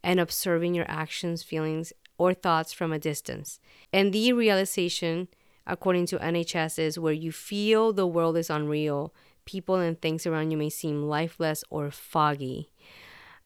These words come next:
I don't quite resonate with that one. And when I started my trauma-informed therapy, uh, one of the checklists that I did was the, it was the one for disassociation.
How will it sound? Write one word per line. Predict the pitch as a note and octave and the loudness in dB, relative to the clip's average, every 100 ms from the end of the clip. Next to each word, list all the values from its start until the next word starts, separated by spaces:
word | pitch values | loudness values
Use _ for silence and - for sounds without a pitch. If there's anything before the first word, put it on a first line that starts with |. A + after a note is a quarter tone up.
| - | -6
I | - G#3+ G#3+ B3 C#4+ - _ _ - | 4 8 8 6 2 -2 _ _ 4
don't | G#3+ A3 B3 | 8 8 6
quite | - - G3 F#3 A3+ - | 0 0 2 2 0 -2
resonate | F#3+ F#3+ F#3+ G3+ F#3 | 0 0 0 0 0
with | F3+ F3 | -2 0
that | E3+ F3+ G3 | 2 2 2
one. | G3 F#3+ F#3 | 0 2 0
And | F#3 F3+ | 2 4
when | F3+ F3+ | 4 4
I | |
started | F#3 G3 G3 | 2 0 0
my | F#3 E3+ E3 | 2 0 0
trauma-informed | - E3+ E3 D#3+ D#3+ E3 D#3 D#3+ | -2 -2 -2 -2 -4 -4 -4 -4
therapy, | D#3 D3+ D3 D#3 D#3 - _ - - _ D#3 | -2 -2 -2 -6 -6 -8 _ -20 -20 _ -2
uh, | |
one | D#3 E3+ | 2 2
of | E3+ | 2
the | F3 | 2
checklists | E3+ - E3+ - E3+ E3 | 0 -2 -4 -2 -4 -2
that | E3+ | -4
I | D#3 | -4
did | D3+ D#3+ | -2 -2
was | D3 D#3 D#3 | -2 -4 -4
the, | - D3+ C#3+ D2+ - _ _ _ _ _ _ _ _ _ _ - | -4 -2 -2 -4 -8 _ _ _ _ _ _ _ _ _ _ -14
it | F#3 | -2
was | E3+ F#3 | 2 2
the | F3+ | 4
one | E3+ | 2
for | E3 F3 | 2 -2
disassociation. | E3 E3 E3 - E3 - E3+ D3+ - - G#3+ A3+ | -2 -4 -6 -6 -6 -6 -6 -6 -4 -2 -2 -2